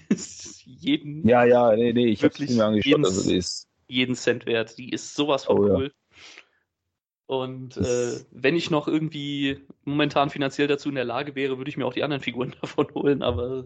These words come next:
Speaker 2: <laughs>
Speaker 1: ja. Money, money, money. <laughs>
Speaker 2: Genau, ja, ja. Wenn Geld doch kein Problem wäre. <laughs>
Speaker 1: Ja, richtig.
Speaker 2: Äh, gut, aber das bringt uns jetzt gleich zu,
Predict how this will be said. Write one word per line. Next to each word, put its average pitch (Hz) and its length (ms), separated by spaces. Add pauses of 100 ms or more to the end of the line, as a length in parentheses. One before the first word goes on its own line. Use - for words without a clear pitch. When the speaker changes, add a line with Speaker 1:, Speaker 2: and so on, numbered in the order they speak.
Speaker 2:
<laughs> - 680
Speaker 1:
ja. 127 580 (1400)
Money, 131 240
money, 127 180
money. 127 280 (460)
<laughs> - 340 (260)
Speaker 2:
Genau, 110 480
ja, 123 200
ja. 107 280 (840)
Wenn 113 180
Geld 110 260
doch 104 100
kein 101 160
Problem 104 400
wäre. 107 340 (160)
<laughs> - 280
Speaker 1:
Ja, - 160
richtig. - 840 (200)
Speaker 2:
Äh, 151 300 (1040)
gut, 220 300
aber 180 280
das 135 160
bringt 220 460
uns 226 120
jetzt 185 160
gleich 190 300
zu, 180 180